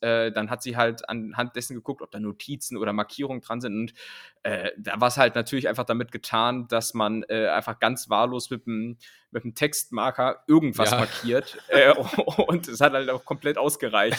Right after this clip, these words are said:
Speaker 1: so, ne? Aber,
Speaker 2: <laughs> Das ist aber
Speaker 1: äh,
Speaker 2: so, das, man kann sich schon so gut durchmogeln in der Schule. Ich hab, äh, Engl-,
Speaker 1: An sich, ja.
Speaker 2: ich hab auch noch eine Anekdote zum Englischunterricht. Meine Englischlehrerin, ich versuch das manchmal den Leuten klarzumachen,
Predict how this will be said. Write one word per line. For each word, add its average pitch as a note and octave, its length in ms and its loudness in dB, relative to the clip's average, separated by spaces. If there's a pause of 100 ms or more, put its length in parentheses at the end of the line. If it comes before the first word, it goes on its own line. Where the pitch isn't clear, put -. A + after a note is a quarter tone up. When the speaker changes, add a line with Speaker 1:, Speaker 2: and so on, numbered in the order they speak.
(100)
Speaker 1:
so, G#2+ 180 -4
ne? B2 280 -8
Aber, A2+ 340 -8
Speaker 2:
<laughs> - 320 -14
Das D#3 180 2
ist F#3+ 160 -4
aber E3 160 0
Speaker 1:
äh, D#3+ 40 -2
Speaker 2:
so, E3+ 140 -4 (280)
das, - 180 -4 (120)
man B2 140 -6
kann D3+ 180 -2
sich D3 160 -2
schon D3+ 200 0
so D3 200 -6
gut D3 240 -6
durchmogeln A2 580 -2
in A#2+ 120 -6
der G#2+ 100 -4
Schule. G#2+ 460 -6
Ich A#2+ 80 -6
hab, - 160 -8
äh, C3 200 -6
Engl-, D3+ 180 -2
Speaker 1:
An C3 60 -6
sich, A2+ 180 -12
ja. A2 180 -8
Speaker 2:
ich A2 80 0
hab C#3 120 2
auch D3 160 2
noch C#3+ 180 -4
eine C3 300 -6
Anekdote C3 460 -6
zum B2+ 160 -10
Englischunterricht. B2 840 -4
Meine A#2 460 0
Englischlehrerin, C3 760 -2 (300)
ich A#2+ 140 -4
versuch D3+ 260 -2
das B2 160 2
manchmal A#2+ 360 -2
den G2+ 120 -2
Leuten G#2 280 0
klarzumachen, F#2+ 720 -4